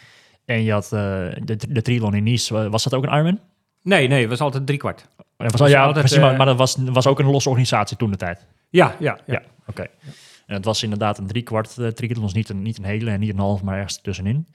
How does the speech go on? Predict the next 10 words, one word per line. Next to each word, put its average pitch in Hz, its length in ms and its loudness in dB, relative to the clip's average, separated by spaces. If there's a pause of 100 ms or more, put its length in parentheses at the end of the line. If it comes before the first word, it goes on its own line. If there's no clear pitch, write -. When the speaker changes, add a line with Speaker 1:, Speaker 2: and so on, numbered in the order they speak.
(480)
Speaker 2:
Ja. - 80 -20 (260)
Speaker 1:
Maar 104 200 -2
dat 120 120 -2
was 123 180 4
eigenlijk, 117 580 0
eh, 104 320 -2
na 107 420 0
Hawaii 104 460 0
de 107 280 -6
grootste 104 580 -2